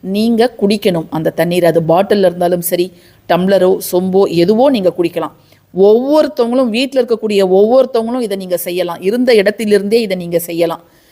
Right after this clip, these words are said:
எதுவுமே இதற்கு விதிகள்லாம் கிடையாது. No rules and no restrictions. Any, anyone can do from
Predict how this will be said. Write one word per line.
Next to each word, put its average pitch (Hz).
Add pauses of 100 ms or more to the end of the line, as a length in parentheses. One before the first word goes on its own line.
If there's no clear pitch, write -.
(120)
எதுவுமே 240
இதற்கு 196 (340)
விதிகள்லாம் 208
கிடையாது. 180
No 196
rules 214
and 180
no 185
restrictions. 170 (460)
Any, 220 (300)
anyone 220
can 185
do 202 (120)
from 208